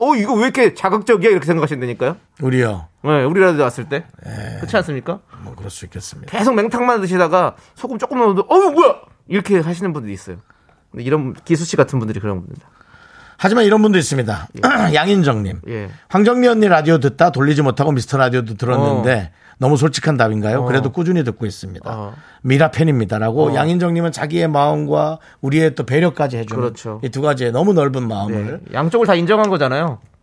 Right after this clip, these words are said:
Speaker 1: 황정민 씨, <laughs> 그리고 우리 방송까지. <laughs> 그 양인정 아닙니까?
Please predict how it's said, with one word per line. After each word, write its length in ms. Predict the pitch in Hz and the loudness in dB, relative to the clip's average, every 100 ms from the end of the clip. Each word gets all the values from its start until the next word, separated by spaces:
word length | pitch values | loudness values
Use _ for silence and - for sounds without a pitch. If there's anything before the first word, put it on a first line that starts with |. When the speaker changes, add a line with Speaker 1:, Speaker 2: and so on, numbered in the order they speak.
| _ _ | _ _
Speaker 1:
황정민 480 | 160 156 147 143 | -4 -2 -2 -4
씨, 240 | 139 185 208 - | -4 -2 -2 -2
<laughs> 80 | |
그리고 220 | - 151 - - - _ - - - - | -4 -4 -4 -16 -20 _ -20 -20 -12 -4
우리 120 | 131 | 0
방송까지. 580 | 135 143 139 120 123 127 - - - - _ | 0 0 0 0 0 -4 -10 -18 -18 -20 _
<laughs> 520 | _ - - - - | _ -20 -10 -10 -6
그 140 | 165 | 0
양인정 400 | 143 151 170 180 | 2 2 2 2
아닙니까? 480 | 123 107 101 131 151 | 2 -2 -4 -4 -6